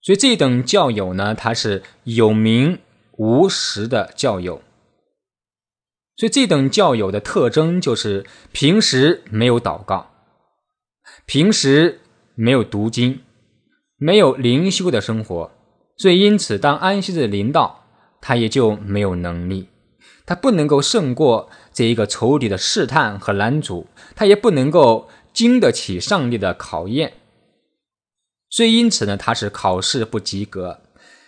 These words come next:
他不能够胜过自己来教会敬拜上帝。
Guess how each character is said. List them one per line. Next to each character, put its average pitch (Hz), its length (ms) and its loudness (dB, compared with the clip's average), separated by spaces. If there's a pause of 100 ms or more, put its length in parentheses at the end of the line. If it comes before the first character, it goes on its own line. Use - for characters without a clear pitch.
(220)
他 156 120 -6
不 262 180 -2
能 143 320 0
够 170 340 0 (580)
胜 180 460 2
过 147 240 4
自 120 140 -4
己 90 360 -8 (280)
来 98 240 -2
教 143 220 0
会 107 340 -2
敬 107 240 -2
拜 90 160 -4
上 82 240 -6
帝。 82 160 -12